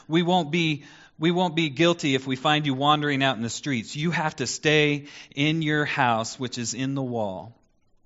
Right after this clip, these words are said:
And, and they even agreed to put a little red cord in the window where she lowers them down from the wall.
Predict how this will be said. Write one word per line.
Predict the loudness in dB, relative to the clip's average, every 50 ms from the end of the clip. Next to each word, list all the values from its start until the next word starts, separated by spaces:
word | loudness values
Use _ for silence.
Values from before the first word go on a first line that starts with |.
| _ _ _ _ _ _ _ -20 -20 -20 _ -8
And, | -6 -4 -4 -4 -6 -8
and | -6 -6 -4 -4 -4
they | -2
even | -2 -2 -2 -2 -2 -2
agreed | -4 -4 -4 -2 -2 -2 -4
to | -6
put | -8 -8 -8 -6
a | -4
little | -4 -4 -4 -4 -4
red | -4 -4 -4 -4 -6
cord | -10 -8 -4 -2 0 0 0 0 -2 -2
in | -4 -6
the | -6
window | -6 -6 -4 -2 -2 0 0 -2 -2 -6 -10 -10 -8
where | -6 -6
she | -6 -6 -8 -8
lowers | -4 -2 -2 0 -2 -2 -4 -4
them | -6 -4 -2
down | -2 0 0 0 -2 -4 -6
from | -8 -8 -8
the | -6 -6
wall. | -6 -4 -2 -2 0 0 -2 -2 -4 -8